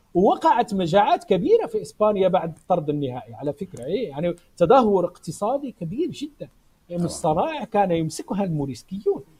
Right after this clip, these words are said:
Speaker 1: فهذا
Speaker 2: طبعًا.
Speaker 1: مهم جدًا.
Speaker 2: مم.
Speaker 1: طيب، وهذا يحملنا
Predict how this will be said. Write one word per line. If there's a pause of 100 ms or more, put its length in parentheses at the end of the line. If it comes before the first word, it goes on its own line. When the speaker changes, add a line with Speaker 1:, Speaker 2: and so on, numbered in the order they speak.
(100)
Speaker 1:
فهذا
Speaker 2:
طبعًا.
Speaker 1:
مهم
جدًا. (520)
Speaker 2:
مم. (640)
Speaker 1:
طيب،
وهذا
يحملنا